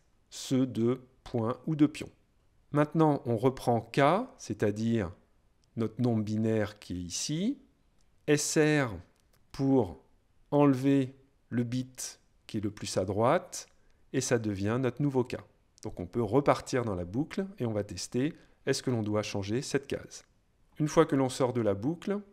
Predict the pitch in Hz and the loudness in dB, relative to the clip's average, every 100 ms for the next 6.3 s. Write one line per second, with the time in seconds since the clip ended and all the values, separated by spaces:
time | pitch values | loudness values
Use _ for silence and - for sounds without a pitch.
0 | _ _ _ _ _ - 151 156 147 - | _ _ _ _ _ 2 4 4 2 2
1 | 135 135 - 147 - - - - _ _ | 4 4 -2 -2 -2 -2 -4 -14 _ _
2 | _ _ - 113 110 104 139 190 196 - | _ _ -8 -2 0 2 2 0 -6 -12
3 | _ _ _ _ _ - 160 135 - 175 | _ _ _ _ _ 2 4 4 2 0
4 | 151 127 - - _ _ _ _ _ _ | 2 0 -4 -12 _ _ _ _ _ _
5 | - 147 151 151 151 160 147 139 - 139 | 0 2 4 4 4 4 6 4 4 4
6 | 135 107 80 | 6 2 -4